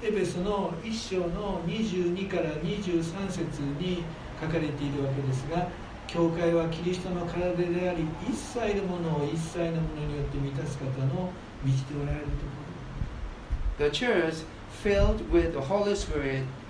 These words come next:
Speaker 2: the Spirit of Jesus, is a church full of life.
Speaker 1: ですから、教会はですね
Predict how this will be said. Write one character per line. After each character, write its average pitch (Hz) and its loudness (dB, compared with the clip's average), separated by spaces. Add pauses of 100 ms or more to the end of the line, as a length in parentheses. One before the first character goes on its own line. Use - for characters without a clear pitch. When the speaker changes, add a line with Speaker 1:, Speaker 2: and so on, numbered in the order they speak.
(160)
Speaker 2:
the 135 0
Spirit 180 4 (100)
of 131 0
Jesus, 139 0
is 135 0
a 131 4
church 151 2 (300)
full 180 4
of 175 2
life. 160 4 (260)
Speaker 1:
で 294 2
す - -2
か 254 -2
ら、 208 0
教 302 2
会 294 0
は - -2
で 127 -4
す - -6
ね 196 0